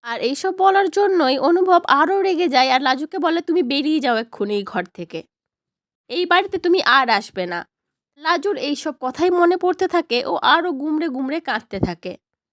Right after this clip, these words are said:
আর এমন সময় লাজুর মা এসে লাজুকে ডাকতে থাকে যে, "কী হলো, দৌড় লাগিয়ে ঘরের মধ্যে বসে আছিস কেন? কোথায় গিয়েছিলি, কী করতে গেছিলি, সেসব বলবি তো নাকি?" তখন লাজু নিজের চোখের জল মুছে নিয়ে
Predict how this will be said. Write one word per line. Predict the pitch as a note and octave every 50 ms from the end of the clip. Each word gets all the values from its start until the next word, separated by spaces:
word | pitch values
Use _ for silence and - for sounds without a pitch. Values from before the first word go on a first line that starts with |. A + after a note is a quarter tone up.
| _ _ _ _ _
আর | A3+ A3+ -
এমন | - A#3 B3+ B3+ D#4 F#4 G4+
সময় | - G#4+ G#4 G#4+ A4 G#4
লাজুর | G4+ F#4+ F4+ F#4 F4 D#4+
মা | D4+ C4 C4+ D#4+ D#4+ D#4
এসে | C#4+ - - C#4 C#4+
লাজুকে | C#4 C4 A3+ B3+ B3 C4+
ডাকতে | A3+ G#3+ G3+ - - G3
থাকে | F#3+ - F#3 G#3+ G3 F#3+
যে, | G#3 A3+
"কী | - _ - F#4+ G#4+
হলো, | G#4+ G#4 F#4+ F4+
দৌড় | C4 A#3+ D4 D#4+ F4
লাগিয়ে | F4+ F#4 F#4 D#4+ F#4 G4+ F4+
ঘরের | D#4 D#4 D4+ E4+ F4
মধ্যে | F4 F#4+ F#4+ G4 G4
বসে | F4 E4+ D#4+ - - G4
আছিস | G4+ G4+ - G4+ F#4+ -
কেন? | - - D#4+ C#4 A3+ F3+ F3 F#3 A3 _ _ _ _ _ _ _ _ _ _ _ _ _
কোথায় | - C#4 D4+ - G4+ G4+ F#4+
গিয়েছিলি, | D#4 F4+ F#4+ F4 - F4+ D#4+ F4
কী | E4+ - F4+
করতে | - G4+ G#4 G4+ G4 F#4
গেছিলি, | D4+ F#4 - - F#4 F4
সেসব | - F#4 D#4+ - F#4+
বলবি | D4+ C4+ D#4+ D#4+ E4+ F4 G#4 G4+
তো | G#4 F4+
নাকি?" | C#4+ D4 C#4+ - E4+ F4+ E4+ B3 D#3 A3 - _ _ _ _ _ -
তখন | C#4+ A#3+ G3 - - A3+ A3
লাজু | G#3+ G#3+ A3+ A3 A3+ A3+ A3+ D#4 F#4
নিজের | F#4+ F#4+ F4 F#4 G4 F4+
চোখের | - F4+ E4 - F4+ F#4
জল | E4 F#4 F4 F4 E4+
মুছে | D#4+ D4+ C#4+ D4 - - F4 E4
নিয়ে | D#4 D4+ C4 B3 A3+ A#3 D4+ G4